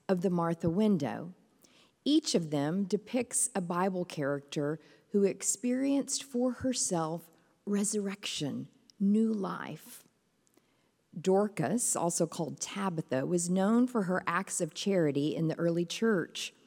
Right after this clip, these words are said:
The book of Acts tells us that Dorcas died,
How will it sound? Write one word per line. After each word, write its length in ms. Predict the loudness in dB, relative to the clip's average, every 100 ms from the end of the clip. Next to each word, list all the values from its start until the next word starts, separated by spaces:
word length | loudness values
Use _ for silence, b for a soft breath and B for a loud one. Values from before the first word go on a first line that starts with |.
| b b b b b
The 80 | -4
book 200 | -2 -2
of 80 | 2
Acts 400 | 4 4 2 -4
tells 380 | 0 0 0 0
us 140 | -2
that 260 | -2 -6 -2
Dorcas 640 | 0 0 2 0 2 -2 B B -2
died, 540 | 0 2 2 4 2